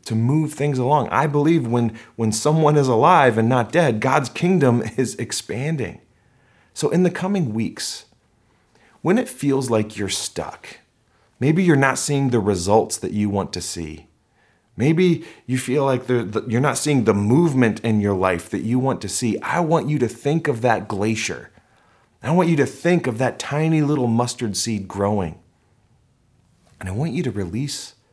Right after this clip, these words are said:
the results to God. I want this to be your prayer. When you feel like that, "God, make me a glacier."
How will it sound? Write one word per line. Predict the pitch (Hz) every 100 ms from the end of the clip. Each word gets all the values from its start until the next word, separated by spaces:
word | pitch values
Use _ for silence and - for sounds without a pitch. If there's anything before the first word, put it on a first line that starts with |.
| _ _
the | 117
results | 104 95 120 123 -
to | 104
God. | 104 120 127 - _ _ _ _ _ _ _ _ _
I | -
want | 127
this | 147
to | -
be | 120 135
your | 120
prayer. | - - 127 135 82 - _ _ _ _ _ _ _ _ _ _ _ _ -
When | 127 131
you | 123
feel | - 131
like | 127 95 -
that, | 82 65 _ -
"God, | 120 139 123 92 82 80 _ _ _ _ _ 113
make | 135 143
me | 139 139 123 - _ _ _ _ _ -
a |
glacier." | 104 95 113 - 92 80